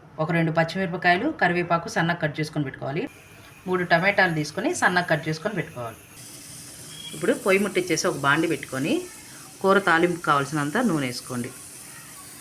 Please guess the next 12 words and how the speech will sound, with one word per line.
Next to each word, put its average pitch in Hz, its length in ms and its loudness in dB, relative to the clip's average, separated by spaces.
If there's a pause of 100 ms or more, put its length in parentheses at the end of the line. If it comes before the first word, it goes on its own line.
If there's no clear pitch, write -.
(380)
నూనె 196 240 2
వేడెక్కిన 165 440 2
తర్వాత 123 260 -2 (580)
ఒక 160 160 -2
స్పూన్ 196 300 -2
పచ్చిశనగపప్పు, 165 680 0 (1500)
ఒక 160 180 -2
స్పూన్ 180 300 2
ఆవాలు, 165 380 4 (1600)
ఒక 160 160 -2
స్పూన్ 220 320 2
జీలకర్ర, 135 400 0